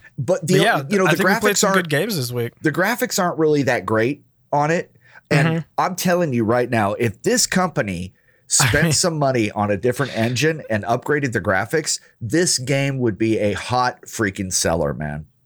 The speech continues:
Speaker 1: I'm telling you, it would be so freaking hot. A little more money into this game, and yeah, oh,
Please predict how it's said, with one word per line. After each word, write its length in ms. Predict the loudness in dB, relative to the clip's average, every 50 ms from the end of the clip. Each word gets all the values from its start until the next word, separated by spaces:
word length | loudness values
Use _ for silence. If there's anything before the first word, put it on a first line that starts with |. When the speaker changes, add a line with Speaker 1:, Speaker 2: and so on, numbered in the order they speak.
| _ _
Speaker 1:
I'm 160 | -4 -4 -2
telling 360 | -2 -2 0 0 0 -2 -4 -6
you, 160 | -8 -12 -14 -16 _ _ _ _ _
it 140 | 0 0 2
would 140 | 0 -2
be 160 | -2 -2 -4 -4
so 440 | -2 -2 -2 0 0 0 2 2
freaking 360 | 0 -2 -4 -4 -4 -4 -4 -4
hot. 260 | -4 -4 -6 -8 -12 _ -20 -20 -12 -4 -2
A 80 | 0
little 240 | 2 2 2 0 0
more 160 | 0 0 0 0
money 280 | 0 -2 -2 0 -2
into 200 | -2 -2 -4 -4
this 220 | -2 -2 -4 -4 -2
game, 340 | -2 -2 -2 -2 -4 -6 -6 -6
and 280 | -4 -4 -4 -6 -10 -16 _ _ _ -20 -20 -20 _ _ _ _
yeah, 400 | -4 -2 0 0 0 0 -2 -4 -8 _ _ _ _ _ -2
oh, 320 | 0 0 0 -2 -4 -10